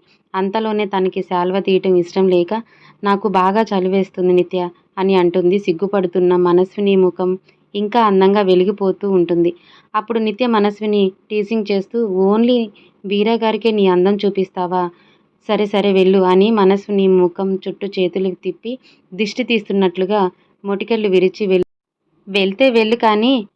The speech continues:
ఎలా వెళ్ళావో అలాగే రా. నీ అందం చూస్తే వీరుగారు టెంప్ట్ అయిపోతే అప్పుడు నువ్వు లిమిట్స్ క్రాస్ చేయకు" అని ఆట పట్టిస్తూ ఉంటుంది నిత్య. అప్పుడు మనస్విని కొంచెం సీరియస్గా నిత్య వైపుకు చూస్తూ, "నా వీర అలాంటి వాడు కాదు"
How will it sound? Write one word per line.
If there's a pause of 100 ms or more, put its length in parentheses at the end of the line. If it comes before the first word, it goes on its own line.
(260)
ఎలా
వెళ్ళావో (160)
అలాగే
రా. (260)
నీ
అందం
చూస్తే (120)
వీరుగారు
టెంప్ట్
అయిపోతే (500)
అప్పుడు
నువ్వు (360)
లిమిట్స్
క్రాస్
చేయకు" (260)
అని
ఆట
పట్టిస్తూ
ఉంటుంది
నిత్య. (460)
అప్పుడు
మనస్విని
కొంచెం
సీరియస్గా (360)
నిత్య
వైపుకు
చూస్తూ, (200)
"నా
వీర
అలాంటి
వాడు
కాదు"